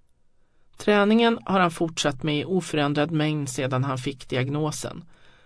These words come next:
Han dricker inte alkohol överhuvudtaget sedan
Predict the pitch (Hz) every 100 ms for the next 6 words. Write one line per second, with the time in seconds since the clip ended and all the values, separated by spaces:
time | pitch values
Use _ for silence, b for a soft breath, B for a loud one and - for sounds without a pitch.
0 | b 143 139 143 156 160 170 127 214 233
1 | 165 160 170 170 170 - 165 170 151 -
2 | 190 165 202 196 - 151 139 135